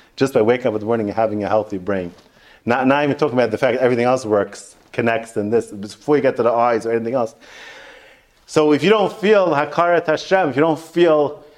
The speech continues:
such Avat Hashem, that means you're not being makir where it's all coming from.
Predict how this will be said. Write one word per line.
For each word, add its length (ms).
such 340
Avat 380
Hashem, 840
that 100
means 140
you're 80
not 200
being 160
makir 460
where 140
it's 140
all 80
coming 280
from. 300